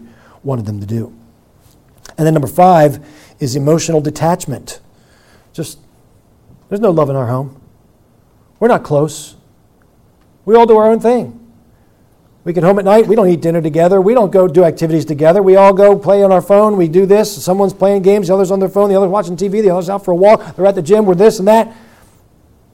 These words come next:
And we're not connected c-, emotionally, and so there's a detachment there. And boy, that's so easy that can happen. The devil wants us to be doing that, class. It's a, it's a strong reminder to us to be careful about that.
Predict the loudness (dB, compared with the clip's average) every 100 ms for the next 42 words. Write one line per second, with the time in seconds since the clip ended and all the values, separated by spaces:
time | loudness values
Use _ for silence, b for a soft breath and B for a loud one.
0 | _ -6 -4 0 0 -2 -6 -12 -8 -6
1 | -6 -6 -8 -10 -10 -16 _ _ _ _
2 | _ _ _ _ _ _ _ _ _ _
3 | _ _ -20 -10 -8 -4 -4 -4 -8 -10
4 | -8 -6 -4 -6 -10 -20 _ _ _ _
5 | _ _ -14 -12 -6 -4 -4 -6 -10 -12
6 | -10 -10 -10 -16 -16 -16 -18 -16 -20 -14
7 | -10 -10 -10 -10 -10 -6 -6 -4 -6 -6
8 | -8 -8 -8 -4 0 0 2 2 2 -4
9 | -8 -14 b b b _ _ -12 -6 -4
10 | -4 -10 -12 -14 -12 -10 -8 -10 b b
11 | -18 -16 -14 -2 -2 0 0 0 -2 -6
12 | -8 -8 -10 -12 -14 -10 -10 -10 -12 -14
13 | -16 -18 -20